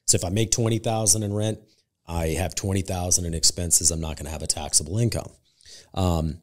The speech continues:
and then the fifth way you make money is cash flow. Even if that's at zero, you still are making money all these other ways. And you were saying this earlier. I just wanna clarify that i-, it's, it's a long game. You know, maybe you don't see positive cash flow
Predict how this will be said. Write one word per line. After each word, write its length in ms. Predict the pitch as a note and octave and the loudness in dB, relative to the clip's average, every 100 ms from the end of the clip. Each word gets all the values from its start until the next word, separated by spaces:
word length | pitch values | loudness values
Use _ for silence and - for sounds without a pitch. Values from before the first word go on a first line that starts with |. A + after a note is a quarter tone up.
| - | 0
and 80 | B2+ | 6
then 100 | C3+ | 8
the 80 | B2 | 6
fifth 460 | - - D3+ D3+ - | 2 6 8 8 6
way 80 | |
you 160 | A#2 G2+ | 4 6
make 220 | G2 - | 4 2
money 340 | G2+ A2 F2+ E2+ | 0 2 0 0
is 260 | E2 E2 | 2 2
cash 320 | - G#2 G2 | 4 2 2
flow. 300 | - - - - - _ _ | -2 -6 -8 -14 -20 _ _
Even 240 | A2+ A#2+ C#3 | 6 8 6
if 100 | - | 6
that's 220 | A2+ - | 4 6
at 80 | F2+ | 6
zero, 640 | - G#2+ A2+ F#2+ E2 D#2 - | 6 6 6 6 4 2 -2
you 160 | F#2+ | 0
still 320 | G2 - A#2+ B2+ | 6 6 6 6
are 60 | |
making 340 | A#2 G2+ A2 G2+ | 4 2 2 0
money 220 | F#2+ F#2+ | 0 0
all 80 | E2 | -2
these 160 | E2 | 0
other 160 | G#2 A2 | 0 0
ways. 240 | E2 F2 | 0 0
And 80 | A2+ | 4
you 100 | D#3 | 4
were 60 | D#3+ | 6
saying 320 | - C3 A#2 | 6 6 6
this 200 | G2 - | 6 4
earlier. 480 | F#2 G2 F2 D2+ D2+ - - - | 4 2 2 0 -4 -12 -18 -2
I 60 | |
just 160 | A2 B2 | 4 6
wanna 160 | C#3 G2 | 6 4
clarify 580 | - G#2+ G#2+ - E2 | 4 4 4 0 -2
that 380 | D#2 D2+ D2 _ _ - | -2 -4 -6 _ _ -16
i-, 80 | F2 _ - | -16 _ 0
it's, 380 | A#2 - - - _ _ - | 4 4 4 -4 _ _ 0
it's 160 | A#2 | 4
a 40 | D#3+ | 4
long 280 | C3+ A#2 | 6 6
game. 300 | G#2+ F#2+ B2 - _ _ _ _ _ _ - | 6 4 0 -6 _ _ _ _ _ _ -2
You 100 | G#2 | 4
know, 240 | G2+ A2 G#2 | 4 2 2
maybe 260 | G2+ A2+ | 4 4
you 160 | A#2 A2 | 4 2
don't 400 | G2 A2 A2+ A2+ - _ - | 4 6 4 2 -8 _ 0
see 480 | - - G#2 G2 G2 | 4 6 6 6 2
positive 500 | - G2 G2 G2 - | 0 2 4 2 2
cash 360 | G#2+ G2 F#2 | 0 4 2
flow 460 | - G2 F2+ E2+ D#2+ | 2 -2 -2 -2 -6